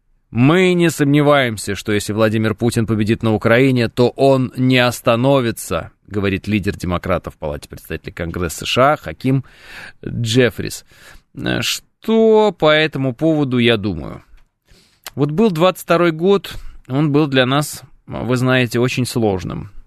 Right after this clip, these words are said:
Я имею в виду не только начало двадцать второго года, я имею в виду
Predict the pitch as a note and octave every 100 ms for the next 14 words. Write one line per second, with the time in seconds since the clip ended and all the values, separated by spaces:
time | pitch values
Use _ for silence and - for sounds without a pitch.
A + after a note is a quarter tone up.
0 | _ _ _ _ _ _ - A#2 C#3+ E3
1 | D3+ D3+ C#3+ C#3 C#3+ C#3 E3 C#3+ A2+ A2+
2 | - A2 F#2 F2+ - - G2+ G2+ G#2+ B2+
3 | G3 D3 B2 D3+ B2+ B2+ B2 G#2+ G#2+ C#3
4 | D#3+